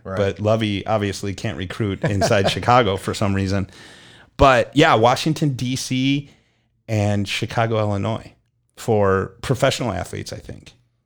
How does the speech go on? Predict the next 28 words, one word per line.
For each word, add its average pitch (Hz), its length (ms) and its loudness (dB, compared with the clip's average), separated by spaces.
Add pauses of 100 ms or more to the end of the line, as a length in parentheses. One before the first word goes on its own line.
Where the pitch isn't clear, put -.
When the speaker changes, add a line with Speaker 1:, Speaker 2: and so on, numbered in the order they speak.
(120)
Speaker 1:
Well, 123 120 -2
I 120 40 -6
think 143 200 -4
once 117 240 -6
they, 95 280 -8 (360)
once 90 360 -8
they 90 60 -10
graduate 85 260 -12
from 87 80 -14
high 92 80 -10
school, 87 200 -16
they 78 120 -20
leave 87 300 -16
because 92 180 -20
it's - 120 -20
too 110 80 -14
cold 95 280 -18
there, 80 80 -20
man. 82 280 -18
Speaker 2:
Yeah, 113 300 6
no 113 160 8
kidding. 95 480 0
Speaker 1:
Yeah. 82 100 -4
Speaker 2:
I 113 40 2
think 117 200 2
every, 117 200 2
I, 151 80 6
well, 151 260 6